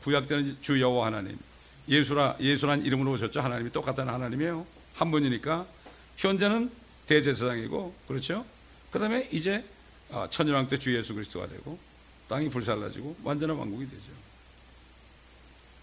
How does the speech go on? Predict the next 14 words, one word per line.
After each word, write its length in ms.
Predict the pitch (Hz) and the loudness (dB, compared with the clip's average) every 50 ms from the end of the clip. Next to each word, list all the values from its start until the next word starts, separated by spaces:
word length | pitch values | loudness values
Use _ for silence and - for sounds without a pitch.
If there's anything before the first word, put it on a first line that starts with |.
| - - - | -20 -16 -4
전에도 340 | - 123 123 117 107 107 | 0 2 2 2 2 0
계셨고 360 | 95 98 95 - 92 - - - - - - | -2 -4 -8 -10 -12 -14 -16 -20 -20 -12 -8
지금도 340 | - - 165 185 180 175 80 | -6 -6 -4 -4 -6 -6 -6
계시고 380 | - - - - - - - - - - - - | -8 -8 -10 -12 -14 -14 -18 -20 -20 -18 -10 -10
앞으로 300 | 113 98 - - - - | -10 -10 -8 -10 -12 -10
오신 240 | - - - - - - - - - - - - - - - - - | -10 -12 -14 -14 -16 -18 -20 -20 -20 -20 -20 -20 -20 -20 -20 -8 -4
알파와 440 | - 104 107 - - 98 101 101 95 | -4 -4 -2 -2 -2 -2 -2 -2 -4
오메가다. 420 | - 113 101 92 87 95 95 82 - - - - - - - - - - - - - - - - - - | -4 -6 -6 -6 -8 -12 -16 -16 -16 -16 -18 -18 -20 -20 -20 -20 -20 -20 -20 -20 -20 -20 -20 -20 -16 -8
이렇게 200 | - 156 147 - | -8 -6 -6 -6
돼 160 | - - 175 156 | -6 -6 -6 -4
있는 200 | 156 170 180 294 | -4 -6 -8 -8
거예요. 320 | - - - - - - - - | -10 -10 -12 -14 -16 -16 -12 -8
그렇기 180 | 135 131 127 | -8 -8 -6
때문에 360 | 139 139 147 170 180 160 131 | -6 -6 -6 -6 -6 -6 -8